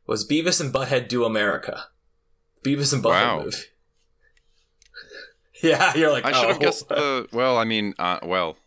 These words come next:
Speaker 2: honest-, honestly, I was, I was, you really gave that one to me, and I, I'm just not familiar with them at all.
Speaker 1: I mean, I wasn't either till I watched it, so you're good.
Speaker 2: Mm-hmm.
Speaker 1: All right. Give me another number, one through ten.
Speaker 2: Four.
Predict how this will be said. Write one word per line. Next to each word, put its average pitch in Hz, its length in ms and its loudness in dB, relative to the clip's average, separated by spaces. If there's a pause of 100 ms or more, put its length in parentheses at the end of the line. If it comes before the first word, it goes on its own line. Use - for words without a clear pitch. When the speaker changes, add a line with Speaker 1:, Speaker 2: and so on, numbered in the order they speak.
(120)
Speaker 2:
honest-, 98 400 -2
honestly, 95 520 0
I 87 160 0
was, 90 320 -4 (1040)
I 117 100 4
was, 135 260 -2
you 147 140 0
really 151 320 2
gave 120 300 2
that 127 160 2
one 127 180 0
to 127 100 -2
me, 123 220 2
and 95 140 0
I, 92 120 0
I'm 98 180 -2
just - 180 -4
not 87 160 -2
familiar 90 360 -2
with 85 200 -6
them 85 340 -2 (140)
at 87 120 -4
all. 87 280 -2 (520)
Speaker 1:
I 127 60 -4
mean, 131 140 0
I 139 100 4
wasn't 131 300 2
either 123 180 2
till 123 180 -2
I 113 60 0
watched 110 380 0
it, - 160 -4
so 113 260 2
you're 110 160 -2
good. 110 320 0 (640)
Speaker 2:
Mm-hmm. 87 280 -4 (140)
Speaker 1:
All 127 160 2
right. 127 200 2 (600)
Give 123 100 -10
me 135 60 -2
another 160 240 2
number, 135 240 2
one 117 140 -2
through 107 120 -10
ten. 107 280 -4 (680)
Speaker 2:
Four. 98 420 0